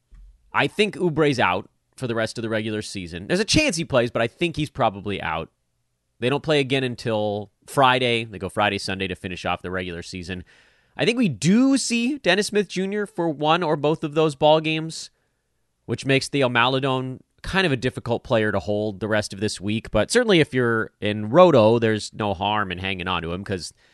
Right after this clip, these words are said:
he's a big points, assists, low efficiency guy who's been kind of, like, bumbling his way into some defensive stats here as well. Um, J T Thor had a decent ball game here.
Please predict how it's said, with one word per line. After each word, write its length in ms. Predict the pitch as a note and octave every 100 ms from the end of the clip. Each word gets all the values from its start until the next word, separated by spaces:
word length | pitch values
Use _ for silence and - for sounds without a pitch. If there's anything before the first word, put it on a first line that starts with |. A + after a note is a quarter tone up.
| _ _ _
he's 200 | - G#2+
a 40 | F#2
big 260 | A2+ F2+
points, 320 | - A#2+ A2+ A2
assists, 580 | - A#2+ G#2+ - -
low 220 | A2 A2 G#2
efficiency 560 | - G#2+ G2+ G2+ G2+
guy 380 | F2 F2 F2 C#3+
who's 180 | B2+ A2
been 340 | G#2+ F#2+ F2+ _ _ _ _ _ _
kind 220 | - B3+ C#4+
of, 200 | A#2+ - -
like, 240 | A2+ G#2
bumbling 400 | C#3+ D3+ D3 C#3+
his 160 | C3 B2
way 240 | B2+ B2
into 140 | B2 B2
some 220 | C3 A#2+
defensive 360 | - B2 -
stats 280 | - G2 F2+
here 140 | A#2 G2
as 140 | G#2
well. 460 | C3 D#3+ D2 E2 A#2+ _ _ _ _ _ _ -
Um, 540 | G#2+ G#2 G2 G2 F2+ _ _ - - - _ _ _ _ - -
J 140 | D#3+ E3+
T 160 | F3
Thor 320 | - D#3+ D#3+
had 140 | D#3 D3
a 40 |
decent 320 | C3 D3 C3+
ball 180 | C3+ C#3
game 220 | C#3+ C3+
here. 440 | B2 C3+ B2+ B2